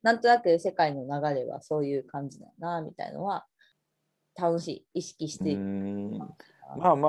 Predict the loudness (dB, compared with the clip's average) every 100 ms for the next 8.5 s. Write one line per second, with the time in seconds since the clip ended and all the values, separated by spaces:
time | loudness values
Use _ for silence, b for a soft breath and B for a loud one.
0 | 8 8 6 4 2 -2 -4 -2 -2 0
1 | 0 0 -2 -2 -4 -6 0 0 2 0
2 | -2 -6 -6 -2 -2 -2 -2 -4 -6 -10
3 | -8 -6 -6 -10 _ _ _ -4 -2 0
4 | -2 -2 -2 -4 -2 2 4 4 0 -2
5 | -4 -10 -8 -6 -6 -6 -8 _ -4 -2
6 | 2 0 0 -4 -4 -4 -4 -8 -10 -6
7 | -4 -6 _ _ _ -20 -20 _ 2 4
8 | 6 4 2 -2 -4